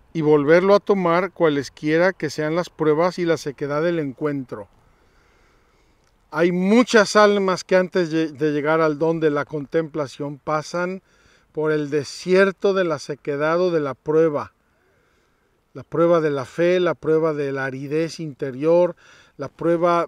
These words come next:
de nuestro carácter con sus mil cosillas, la prueba de situa-, situaciones humanas muy, muy difícil. La entrada en la oración contemplativa es análoga a la de la lit-, liturgia eucarística.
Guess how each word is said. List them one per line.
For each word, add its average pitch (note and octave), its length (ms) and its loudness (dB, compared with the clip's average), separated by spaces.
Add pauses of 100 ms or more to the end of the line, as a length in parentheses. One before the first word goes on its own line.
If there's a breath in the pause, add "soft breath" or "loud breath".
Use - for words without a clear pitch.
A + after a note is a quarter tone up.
de D3 200 -8
nuestro D3 360 -8
carácter D#3 600 -2
con D#3 180 -10
sus C3+ 200 -14
mil D#3+ 320 -8
cosillas, E3+ 1000 -6 (360 soft breath)
la C#3 100 -10
prueba E3+ 380 0
de E3 80 2
situa-, C#3 400 -12
situaciones D#3+ 840 -10
humanas D#3 600 -8 (340 soft breath)
muy, D#3 300 -4
muy D#3 240 -2
difícil. C3 640 -12 (1900 soft breath)
La D3 160 -2
entrada G#3+ 680 4
en G3 80 4
la F3+ 100 6
oración E3+ 400 2
contemplativa D3 1200 -4 (140)
es D3 200 -8
análoga E3+ 840 2
a D3 80 -4
la C#3+ 160 0
de C3+ 140 -2
la C3+ 100 -2
lit-, C3 440 -8
liturgia D3+ 580 -2
eucarística. C#3 880 -6